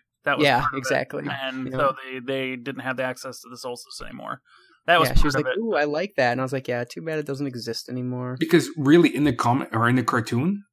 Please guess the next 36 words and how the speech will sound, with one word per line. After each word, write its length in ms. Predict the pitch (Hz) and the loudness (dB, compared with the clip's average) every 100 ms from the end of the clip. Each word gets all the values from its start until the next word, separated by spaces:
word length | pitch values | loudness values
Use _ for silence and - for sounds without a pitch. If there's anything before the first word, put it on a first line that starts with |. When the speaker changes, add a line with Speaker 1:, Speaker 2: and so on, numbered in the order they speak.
| - | -4
Speaker 3:
Jazz 440 | 117 117 151 139 | 2 4 4 4
was, 200 | 123 120 | 4 4
like, 200 | 120 110 | 2 0
Prime's 320 | - 127 120 | -2 0 0
number 200 | 123 107 | 2 0
one. 280 | 101 110 107 - _ _ _ _ _ _ _ - | 0 -4 -8 -14 _ _ _ _ _ _ _ -2
Like, 80 | - | 4
Speaker 2:
Oh, 120 | 175 | 4
Speaker 3:
Ho- 260 | 247 254 170 | 4 4 4
Speaker 2:
okay. 200 | 156 190 | 6 8
Speaker 3:
Hound's 180 | 208 165 | 8 4
a 60 | |
war 280 | 135 131 143 | 2 4 4
guy, 280 | 151 175 196 | 8 8 8
but, 260 | 135 120 139 | 6 2 4
like, 220 | 131 - | 2 4
when 80 | 143 | 0
it 60 | |
comes 220 | 143 156 160 | 2 2 2
to, 80 | |
like, 300 | 131 110 - - - - - | 4 4 0 -14 -20 -12 -2
let's 140 | 139 | 2
say 100 | 156 | 4
go, 220 | 135 135 - | 8 6 6
let's 160 | 139 127 | 2 6
say 80 | 165 | 6
we 80 | |
go 100 | 123 | 6
Star 260 | 107 117 113 | 4 0 -2
Trek, 300 | 156 170 - - - - _ - | 2 2 0 -14 -20 -20 _ -6
Speaker 2:
Mm-hmm. 100 | 147 143 | 0 4
Speaker 3:
you 80 | |
know, 300 | 127 131 143 | 4 2 0
uh, 240 | 120 113 107 - | -4 -4 -4 -4
uh, 240 | 110 107 - _ - | -2 -2 -4 _ -8
uh, 140 | 113 | -6